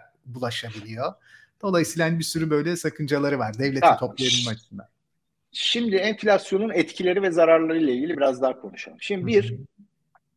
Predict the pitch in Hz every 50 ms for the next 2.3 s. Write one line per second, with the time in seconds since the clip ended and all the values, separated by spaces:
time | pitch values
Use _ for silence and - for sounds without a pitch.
0 | _ - - _ _ - - _ _ _ _ - 185 196 233 220 185 165 147 131
1 | 123 117 123 110 104 104 _ _ _ _ - 147 151 - - - 185 180 175 147
2 | 123 101 101 113 -